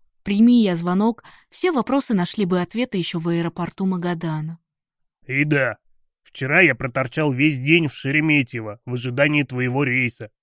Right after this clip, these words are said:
Speaker 2: который задержали на неопределённое время.
Speaker 1: А ночь на маяке?
Speaker 2: Ивана силком утащил в посёлок. Ильич был в деле, свеча приготовлена специально. Остальное — импровизация.
Speaker 1: Вот ты!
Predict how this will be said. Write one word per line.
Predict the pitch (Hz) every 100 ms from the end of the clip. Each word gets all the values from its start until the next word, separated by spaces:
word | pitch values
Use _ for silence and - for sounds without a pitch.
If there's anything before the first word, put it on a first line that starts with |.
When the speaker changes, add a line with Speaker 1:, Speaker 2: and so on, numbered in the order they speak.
| _
Speaker 2:
который | 120 120 147 143
задержали | 139 139 135 127 160 143
на | 123
неопределённое | 127 135 127 131 127 131 143 143 135
время. | 131 135 120 104 - _ _ _ _ _ -
Speaker 1:
А | 196
ночь | 208 214 -
на | 214
маяке? | 208 202 - 185 185 190 _ _ _ _ _
Speaker 2:
Ивана | 131 127 147 165 151
силком | 135 127 143 151 139
утащил | 127 127 147 131
в | -
посёлок. | 123 - 123 117 104 _ _ _ _ _ -
Ильич | 127 220 175
был | 135 120
в | 123
деле, | 131 165 147 - _ _ _ _
свеча | - 127 - 180
приготовлена | 156 135 120 139 151 156 147
специально. | - - 131 127 110 104 101 - _ _ _ _ _
Остальное — | 131 - 131 156 202 165 131 _ _ _
импровизация. | 147 160 175 175 175 196 202 - 120 - _ _ _ _ _ _
Speaker 1:
Вот | 175 180 359 - -
ты! | 349